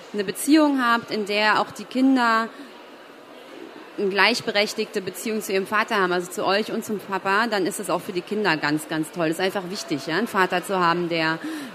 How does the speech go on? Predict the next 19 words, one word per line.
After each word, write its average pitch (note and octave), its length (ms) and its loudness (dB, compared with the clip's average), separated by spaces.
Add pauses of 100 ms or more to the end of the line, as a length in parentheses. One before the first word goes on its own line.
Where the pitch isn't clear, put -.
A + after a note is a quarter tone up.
(220)
für G3 120 4
sie F3 120 -2
da E3 300 4
ist, A3 160 -2
und G3+ 100 -4
zwar F#3 160 0
gleich F3 380 0
doll E3+ 400 2
wie E3+ 80 -2
die E3 140 0
Mutter. G3+ 500 0 (500)
Ähm, G#3 480 4
also E3+ 140 0
für G3 40 -10
die - 60 -12
Kinder C#4+ 260 6
ist C4+ 120 0
es C4 100 -4
toll. C4+ 420 4